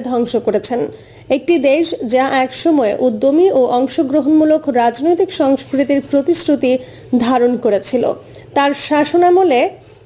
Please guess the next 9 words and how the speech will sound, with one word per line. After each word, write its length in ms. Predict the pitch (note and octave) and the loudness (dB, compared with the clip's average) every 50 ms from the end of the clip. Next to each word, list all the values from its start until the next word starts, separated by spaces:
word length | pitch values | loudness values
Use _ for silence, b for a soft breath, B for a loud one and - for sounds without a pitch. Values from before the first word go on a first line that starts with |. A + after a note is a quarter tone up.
| - A#3 G#3+ | -6 -4 -2
ভিন্ন 240 | A3 D4+ D4+ D#4+ F4+ G4+ G4+ F4 D#4+ | 0 0 2 4 4 4 4 2 2
মত 180 | D4+ D#4 D#4 - - - | 2 0 -2 -4 -6 -2
পোষণকারীদের 680 | - C#4+ C#4 - E4 D#4 D4+ - D4 C#4 C4+ A#3 C#4 C4 B3 C4 C4+ | 0 0 0 0 0 -2 0 0 0 0 0 0 0 0 2 0 0
ওপর 200 | B3+ B3+ C4+ C4 G#3+ - - | 0 0 0 0 0 0 0
চলেছে 380 | B3+ A#3 A3+ A3 A3 - D4 E4+ D4+ C4 B3 | 0 2 2 0 0 -2 -2 0 0 0 -2
এক 60 | B3 - - C4 C4+ | -2 -2 -2 -2 -2
অপ্রতিরোধ্য 640 | C4+ C4+ - C4+ C4+ - C4+ B3 A#3+ A3 G#3+ - - - D#4+ B3+ A#3 | -2 -2 -2 -2 -2 0 0 2 2 0 0 -2 -2 -2 -2 0 0
দমন 280 | A#3+ A3 A3 A3 A3 A3+ A3 A3 | 0 0 0 0 0 -2 -2 0
পীড়ন। 260 | B3 A#3 A3 G3+ - | -2 0 0 0 -2